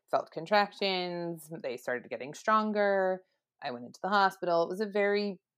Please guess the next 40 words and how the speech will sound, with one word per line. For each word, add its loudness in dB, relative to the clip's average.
natural 0
process. 4
Everything -6
went -6
along, -2
I -10
guess, -6
as -8
it -6
was -16
supposed -2
to. 2
I -6
had -2
all 0
three -6
kids, -2
um, 0
vaginally, 2
and -6
in 0
the -4
end, 0
I 6
knew 8
I 6
wanted 2
a 4
doula 2
in -2
the -2
back 2
of -8
my -2
mind, -2
but 4
could -10
never -2
afford -2
one, -2